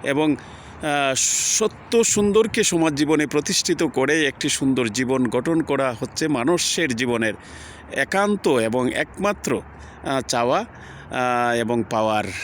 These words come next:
অঙ্গীকার। সুতরাং প্রতিটি মানুষকে এই বিনম্র চিত্তের অধিকারী, নিজের উপর, আহ, বিজয় অর্জন করা প্রয়োজন, স্থূলতাহীনতার উপর বিজয়, অহংকারের উপর বিজয় এবং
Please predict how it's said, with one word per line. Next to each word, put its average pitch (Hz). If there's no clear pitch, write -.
অঙ্গীকার। 113
সুতরাং 180
প্রতিটি 170
মানুষকে 190
এই 156
বিনম্র 151
চিত্তের 165
অধিকারী, 175
নিজের 135
উপর, 147
আহ, 127
বিজয় 123
অর্জন 143
করা 156
প্রয়োজন, 156
স্থূলতাহীনতার 139
উপর 139
বিজয়, 135
অহংকারের 165
উপর 131
বিজয় 117
এবং 110